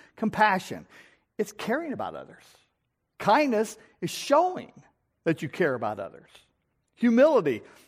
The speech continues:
not pushing yourself above others, thinking that you're, that I am better than anyone else. Gentleness,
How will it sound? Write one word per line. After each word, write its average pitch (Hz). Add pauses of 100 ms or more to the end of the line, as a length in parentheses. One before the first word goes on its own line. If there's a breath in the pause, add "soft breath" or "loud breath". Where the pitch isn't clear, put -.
not 214
pushing 254
yourself 240
above 208
others, 180
thinking 208
that 190 (160 soft breath)
you're, 196 (180)
that 196
I 190
am 190
better 151
than 147
anyone 131
else. 101 (600)
Gentleness, 214